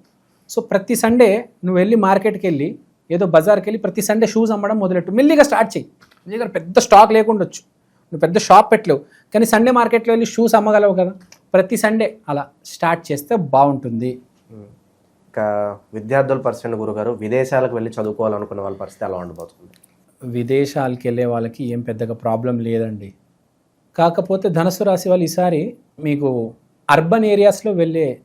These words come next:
Speaker 1: చదివే అవకాశం ఉంది. అంటే యూఎస్ఏలోనే చదువుతారు, యూఎస్ఏలో రూరల్ కాలేజెస్ ఉంటాయి, అర్బన్ కాలేజెస్ ఉంటాయి.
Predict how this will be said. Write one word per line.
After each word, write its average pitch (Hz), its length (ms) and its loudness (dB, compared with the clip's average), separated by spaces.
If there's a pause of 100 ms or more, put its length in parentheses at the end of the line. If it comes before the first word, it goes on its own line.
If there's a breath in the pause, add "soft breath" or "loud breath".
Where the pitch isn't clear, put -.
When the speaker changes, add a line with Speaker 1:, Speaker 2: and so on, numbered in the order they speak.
(240)
Speaker 1:
చదివే 151 260 2
అవకాశం 135 500 2
ఉంది. 110 240 -8 (1000)
అంటే 127 400 -2 (920)
యూఎస్ఏలోనే 170 520 0
చదువుతారు, 165 440 0 (800)
యూఎస్ఏలో 156 400 0
రూరల్ 170 340 2
కాలేజెస్ 170 400 0
ఉంటాయి, 170 200 0
అర్బన్ 170 300 0
కాలేజెస్ 147 400 -2
ఉంటాయి. 117 240 -12